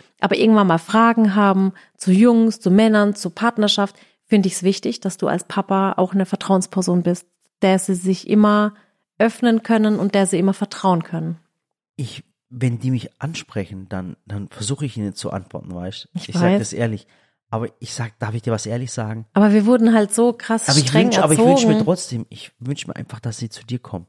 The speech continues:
Speaker 1: Ich weiß es doch.
Speaker 2: Ja. Weil
Speaker 1: Aber
Speaker 2: ich, ich,
Speaker 1: es
Speaker 2: ich,
Speaker 1: ist so, weißt,
Speaker 2: ich,
Speaker 1: bei
Speaker 2: ich
Speaker 1: uns in der Familie, das wurde alles immer totgeschwiegen und, und früher, und das finde ich so schlimm, dass man dann auch als Mädchen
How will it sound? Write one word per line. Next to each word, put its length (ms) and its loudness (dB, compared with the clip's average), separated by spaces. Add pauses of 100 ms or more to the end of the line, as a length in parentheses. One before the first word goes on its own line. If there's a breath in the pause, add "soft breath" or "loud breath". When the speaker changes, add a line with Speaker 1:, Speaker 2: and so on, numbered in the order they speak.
Speaker 1:
Ich 240 -20
weiß 260 -8
es 200 -6
doch. 440 -6
Speaker 2:
Ja. 220 -4 (400)
Weil 180 2
Speaker 1:
Aber 360 4
Speaker 2:
ich, 40 -2
ich, 140 -4
Speaker 1:
es 60 -8
Speaker 2:
ich, 60 0
Speaker 1:
ist 160 -2
so, 300 4
weißt, 200 2
Speaker 2:
ich, 40 -20
Speaker 1:
bei 80 2
Speaker 2:
ich 60 -2
Speaker 1:
uns 200 0
in 80 4
der 100 2
Familie, 360 4
das 240 -6
wurde 160 -6
alles 240 0
immer 160 -2
totgeschwiegen 880 -4
und, 420 -6 (580)
und 200 -2
früher, 760 2 (100)
und 180 -2
das 160 -6
finde 200 0
ich 80 -4
so 100 0
schlimm, 420 0
dass 180 -2
man 160 -4
dann 140 -8
auch 160 -6
als 220 -6
Mädchen 580 0